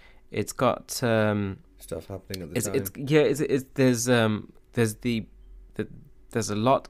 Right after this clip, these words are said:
Speaker 1: of the occult, there's supernatural stuff going on. So you can see it's been influenced by the likes of, uh, y-, you know, um, uh,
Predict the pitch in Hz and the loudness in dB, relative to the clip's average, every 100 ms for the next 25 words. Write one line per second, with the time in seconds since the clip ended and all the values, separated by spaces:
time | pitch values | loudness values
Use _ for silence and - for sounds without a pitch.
0 | - 107 104 92 - 110 101 - - - | -6 -2 -2 -4 -6 -4 -4 -6 -12 -2
1 | 139 139 - - - - - - - - | 2 2 -2 -16 -20 -20 -20 -20 -20 -10
2 | 104 113 107 107 107 101 - - - - | 0 4 4 4 2 0 -4 -8 -12 -18
3 | - - - - 123 110 120 135 - 131 | -20 -18 -12 -6 -2 2 2 2 -2 -6
4 | - 135 127 131 123 120 123 117 131 131 | -2 -2 -2 0 2 2 0 0 -2 -2
5 | 127 185 156 - 123 101 120 - 113 - | -2 0 0 0 0 0 -2 -2 -4 -2
6 | 110 98 104 92 - 92 - - - - | -4 -2 -4 -4 -10 -10 -12 -20 -20 -20
7 | - - - - 69 - - 107 - 113 | -20 -20 -20 -20 -18 -18 -12 -12 -12 -2
8 | 113 90 85 - 95 92 92 87 85 - | 0 0 -4 -8 -6 -6 -6 -8 -8 -10
9 | - - _ - - - _ - - _ | -16 -20 _ -18 -18 -18 _ -20 -20 _
10 | - - 78 76 85 87 92 110 | -12 -8 -8 -8 -10 -10 -10 -10